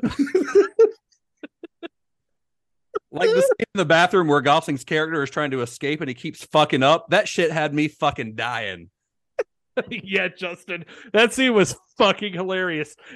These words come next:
Speaker 2: And the scene where Crow's character beats the shit out of that guy in the bar, fucking classic.
Speaker 1: And that
Speaker 2: <laughs>
Speaker 1: ending, Gary, that goddamn ending, it's so fucking perfect.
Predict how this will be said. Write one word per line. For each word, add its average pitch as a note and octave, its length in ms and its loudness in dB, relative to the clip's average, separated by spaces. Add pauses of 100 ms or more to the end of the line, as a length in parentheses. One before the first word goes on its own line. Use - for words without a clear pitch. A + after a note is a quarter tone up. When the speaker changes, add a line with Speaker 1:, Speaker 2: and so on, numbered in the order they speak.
Speaker 2:
And G3 120 0
the G#3+ 80 0
scene A#3 300 -4
where G#3+ 140 0
Crow's G3+ 440 2
character A3 420 0
beats G#3+ 320 -8
the F#3+ 140 -6
shit - 460 -2
out G#3+ 160 6
of G#3 80 4
that F3 240 0
guy E3 280 2
in G#3 80 0
the E3+ 180 0
bar, G3+ 380 0 (420)
fucking F#3 360 -4
classic. D3 640 -4 (560)
Speaker 1:
And D#3+ 120 2
that F#3+ 180 6
Speaker 2:
<laughs> - 40 -2
Speaker 1:
ending, F3+ 440 4
Gary, C3 460 2 (200)
that D3+ 300 -2
goddamn D#3+ 600 0
ending, A2+ 500 -6 (180)
it's - 200 -4
so E3+ 260 2
fucking E3+ 440 2
perfect. D#3+ 520 0